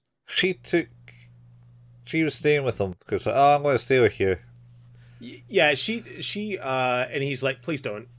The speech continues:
Speaker 2: Can you not, like, get a hotel or something?" She's like, "But that costs money. Why would I do that when I could stay here? You've got a, you've got a sleeping bag."
Speaker 1: Yeah.
Speaker 2: Uh, and he's like, "Yeah, I guess I do.
Speaker 1: Yeah.
Speaker 2: Have that."
Speaker 1: Uh,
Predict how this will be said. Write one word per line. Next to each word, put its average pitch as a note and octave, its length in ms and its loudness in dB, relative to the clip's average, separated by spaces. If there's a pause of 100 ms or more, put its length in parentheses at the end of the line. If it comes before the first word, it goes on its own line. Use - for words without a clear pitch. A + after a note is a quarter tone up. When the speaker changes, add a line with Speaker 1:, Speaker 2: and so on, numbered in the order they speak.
(160)
Speaker 2:
Can B2 200 -8
you A#2+ 60 -4
not, B2 160 -6
like, - 300 -10 (460)
get C#3 180 0
a - 40 -4
hotel B2+ 380 -2
or B2 60 -2
something?" B2+ 380 -6
She's A#2 180 -8
like, C#3 160 -6
"But C#3+ 120 -8
that F#3+ 160 -8
costs F3+ 240 -2
money. A2 440 -4
Why B2 140 -2
would D3+ 120 0
I C#3 40 2
do C#3+ 120 0
that C#3 240 0
when A#2 120 -6
I A#2 80 -2
could - 160 -6
stay B2+ 180 0
here? A#2+ 260 0
You've D3 200 -6
got D3+ 180 -2
a, A#2+ 200 -4
you've F3 100 -8
got A2+ 100 -2
a G#2+ 40 -6
sleeping A2 360 -8
bag." A2+ 300 -6 (340)
Speaker 1:
Yeah. F#2 340 4 (380)
Speaker 2:
Uh, B2 280 4
and B2+ 80 2
he's C3 160 0
like, C3+ 160 0
"Yeah, A2 260 -4
I G2+ 80 -6
guess G#2+ 240 -10
I B2 40 -14
do. A#2+ 280 -14 (300)
Speaker 1:
Yeah. A2+ 400 -4
Speaker 2:
Have A2 240 -18
that." A#2 260 -16 (580)
Speaker 1:
Uh, G#2 320 0